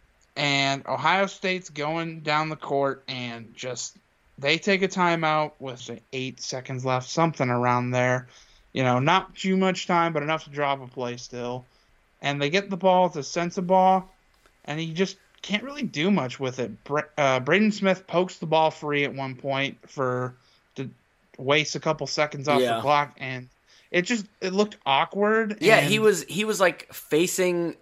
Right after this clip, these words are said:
Speaker 2: the sideline instead of the basket. He was, like, trying to get around,
Speaker 1: Mm-hmm.
Speaker 2: like, maybe a screen was coming, but there was just
Speaker 1: Right.
Speaker 2: nothing seemed to work out for them on that, on that play. And, you know, kudos to Purdue, I suppose, but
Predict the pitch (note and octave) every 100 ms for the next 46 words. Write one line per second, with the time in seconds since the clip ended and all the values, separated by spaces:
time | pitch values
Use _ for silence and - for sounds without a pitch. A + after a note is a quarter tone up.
0 | - B2 A#2+ - C3+ D#3+ D#3+ E3 D#3+ C#3
1 | - D3+ B2+ A2+ A#2+ C#3 C#3 D#3 C#3+ B2+
2 | B2+ B2+ A#2+ - F#3 D3+ D3+ C#3+ C#3+ C#3+
3 | C#3+ B2 C3+ C#3 B2 G#2+ - - A#2+ D#3
4 | F3+ E3+ D#3 E3+ E3 E3+ E3+ - - -
5 | _ - C3+ D#3+ D3+ B2 E3+ C3+ B2+ B2+
6 | C#3+ C3 E3+ G3 A#3+ F3+ - F3 E3 D3
7 | C3+ D3 C#3+ C3+ D#3+ D3+ D3+ D3 A2 C3
8 | B2+ A2+ - - - C3 B2+ A#2 - C3+
9 | C#3 D#3+ E3 D#3 - - - _ - C#3+
10 | C#3+ C#3 E3+ C#3+ - - A3+ G#3+ - D3+
11 | C#3 B2 F#3 F#3+ C#3 C3+ C#3+ E3+ F#3 C3
12 | B2+ A#2+